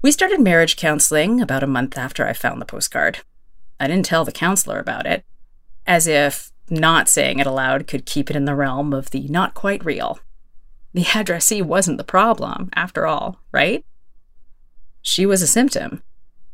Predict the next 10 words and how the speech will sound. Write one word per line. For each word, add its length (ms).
So 380
what 260
was 180
the 80
problem? 540
My 180
work 260
was 160
the 100
problem. 500